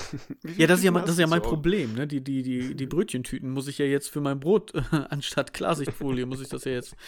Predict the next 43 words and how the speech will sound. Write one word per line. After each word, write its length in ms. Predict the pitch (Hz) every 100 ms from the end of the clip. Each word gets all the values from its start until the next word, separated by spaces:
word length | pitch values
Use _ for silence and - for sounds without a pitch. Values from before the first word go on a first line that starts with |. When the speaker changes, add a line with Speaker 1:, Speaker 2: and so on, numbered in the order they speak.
| -
Speaker 1:
<laughs> 260 | - - _
Speaker 2:
dafür 280 | 185 214 143
verwenden. 500 | 123 123 117 113 127 - - -
Aber 180 | 135 139
Brötchentüten 560 | 120 156 156 - 165 143
sind 140 | 139
auch 100 | 143
so 100 | 139
luftdurchlässig, 680 | 165 - 123 113 117 120 123
also 180 | 120
es, 240 | 117 - -
äh, 240 | 123 117 117 _ _
glaub 180 | 131 147
nicht, 160 | 139
dass 100 | 139
sich 80 | 139
das 120 | - -
so 80 | 139
hält. 240 | 147 123 - - - - - _ _ -
Ähm, 260 | 135 131 139
aber 180 | 160
vielleicht 300 | 151 180 180
hat 140 | 185 -
das 260 | 233 -
mir 220 | 165 180 170
ja 140 | 160
jemand 380 | 156 160 160 151
zugeschickt, 800 | - 254 165 - 127 - - - _ _ _
obwohl 300 | 156 135 165
ich 100 | 165
das 200 | 139 -
natürlich 360 | 135 - 139 127
nicht 180 | 135 -
haben 280 | 180 165 120
möchte. 360 | 117 - 107
Und 380 | - 127 131 -
da 120 | 123
ist 120 | 131
vielleicht 440 | - 147 139 - - - - - - _ _ _
ein, 180 | 143 143
zwei 180 | -
Tütchen 720 | 139 175 - - 143 131 139 - 269 247
irgendwie 520 | 226 156 139 143 139